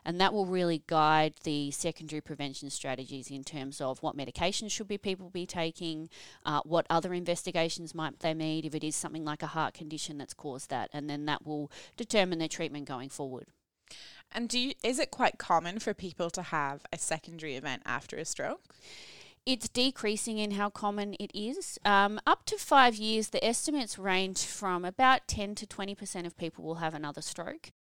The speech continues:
Speaker 1: Most people, after they've had a stroke, will die of another cardiovascular disease, but that's common across all diseases. You know, it's, it's the most common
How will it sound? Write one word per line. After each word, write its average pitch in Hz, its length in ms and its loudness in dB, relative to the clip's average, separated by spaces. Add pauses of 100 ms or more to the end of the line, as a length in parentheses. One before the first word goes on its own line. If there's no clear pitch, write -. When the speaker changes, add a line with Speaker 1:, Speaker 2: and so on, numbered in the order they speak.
(180)
Speaker 1:
Most 240 440 4
people, 208 580 -2
after 180 300 6
they've 180 140 4
had 175 160 0
a 170 40 0
stroke, 165 400 -2
will 160 220 -12
die 151 280 8
of 160 200 0
another 147 400 -2
cardiovascular 143 1080 -4
disease, 156 600 -4
but 196 160 2
that's 220 180 8
common 185 320 -2
across 156 340 -4
all 147 200 -6
diseases. 139 520 -6
You 160 60 -10
know, 135 100 -10
it's, - 200 -12
it's 156 200 -10
the 156 100 -6
most 135 280 -6
common 135 400 -8